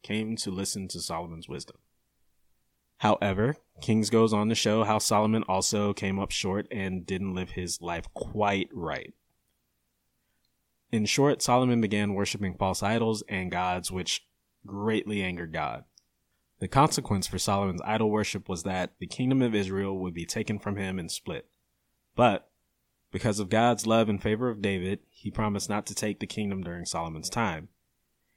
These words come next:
And he would leave the tribe of Judah to Solomon's family, also because of David. The Bible goes on to say that enemies raised up against Solomon, some from David's past and one from Solomon's own past.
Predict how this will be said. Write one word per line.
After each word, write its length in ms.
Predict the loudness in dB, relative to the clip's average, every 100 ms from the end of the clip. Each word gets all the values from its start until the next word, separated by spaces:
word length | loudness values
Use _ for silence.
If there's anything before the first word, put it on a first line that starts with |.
| _
And 500 | -4 0 2 2 0 -8
he 200 | -8 -4
would 180 | -2 0
leave 260 | 2 2
the 80 | 0
tribe 320 | -2 0 0
of 120 | -2
Judah 360 | 4 6 8 6
to 140 | 2
Solomon's 400 | -2 -2 -4 -6
family, 440 | -4 -4 -4 -8 -12 -6
also 380 | -4 -2 -4 -4
because 380 | -6 -8 -10 -10
of 80 |
David. 340 | -6 -6 -6 -12 _ _ _ _ _ _ _ _ _
The 80 | -2
Bible 240 | 4 4 6
goes 220 | 6 6
on 160 | 6
to 80 | 4
say 220 | 2 0
that 180 | 0 0 0
enemies 360 | 2 2 2
raised 280 | 2 0 2
up 140 | -2 -2
against 280 | -4 -4
Solomon, 460 | -4 -4 -6 -8 -6
some 420 | -4 -4 -4 -6
from 340 | -6 -4 -4 -4
David's 340 | -6 -6 -6
past 460 | -4 -2 -2 -6 -10
and 400 | -8 -6 -6 -10 -16 _ _ _
one 220 | -4 -2
from 160 | -2 -2
Solomon's 420 | 0 0 0 0
own 160 | 0 0
past. 420 | -2 -4 -10